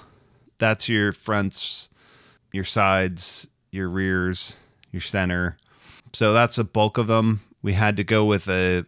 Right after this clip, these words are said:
a slimmer Atmos speaker to, to fit in the ceiling to deal with some things there. So that's also a Klipsch. And what did we settle on for subs?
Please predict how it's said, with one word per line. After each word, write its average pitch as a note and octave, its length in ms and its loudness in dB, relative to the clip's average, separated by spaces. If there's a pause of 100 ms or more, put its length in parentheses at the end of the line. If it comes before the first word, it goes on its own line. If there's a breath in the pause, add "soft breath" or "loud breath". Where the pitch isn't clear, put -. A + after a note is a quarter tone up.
a - 80 -8
slimmer G#2 960 0 (320)
Atmos G#2+ 400 0
speaker A2 600 0
to, F2+ 180 -2 (180)
to G2+ 80 -6
fit G#2 260 0
in F#2 140 2
the F2 80 0
ceiling A#2+ 680 2 (300 soft breath)
to F#2+ 140 -8
deal G2 260 0
with F2+ 140 -4
some F2+ 180 -4
things F#2 360 -2
there. C3+ 580 4
So F2+ 180 -6
that's F2+ 240 -2
also F#2 320 -2
a F2+ 80 -2
Klipsch. - 680 -6 (680 soft breath)
And F#2 720 -2 (160)
what A2+ 100 -2
did A2+ 100 0
we A2+ 100 0
settle A#2 380 0
on A2+ 220 2
for G#2 200 -4
subs? C3+ 720 -2